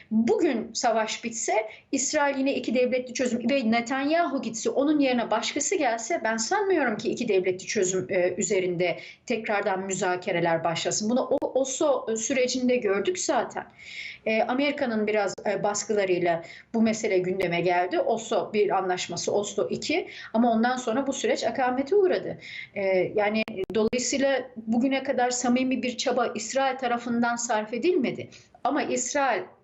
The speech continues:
birazcık sağduyuya sahipse şunu artık net bir şekilde anlamış olmalıdır. İsrail'in güvenliği doğrudan Filistin devletinin kuruluşuyla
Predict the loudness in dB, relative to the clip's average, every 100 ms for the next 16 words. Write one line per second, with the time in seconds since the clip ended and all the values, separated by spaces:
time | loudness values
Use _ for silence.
0 | -8 -2 2 2 2 -2 -8 -2 0 0
1 | 2 2 2 0 0 0 0 -2 -4 -2
2 | -2 -4 -18 -14 -6 -2 2 2 2 0
3 | -2 -4 -2 0 0 -2 -2 -4 -2 0
4 | 0 0 0 2 2 2 0 -2 -6 -14
5 | -18 -12 -2 0 0 0 0 0 -4 -2
6 | 0 0 0 0 0 -2 -6 -2 2 2
7 | 2 0 -2 -2 0 0 0 0 0 2
8 | 0 -2 -2 0 -2 -2 -2 0 0 0
9 | 0 0 0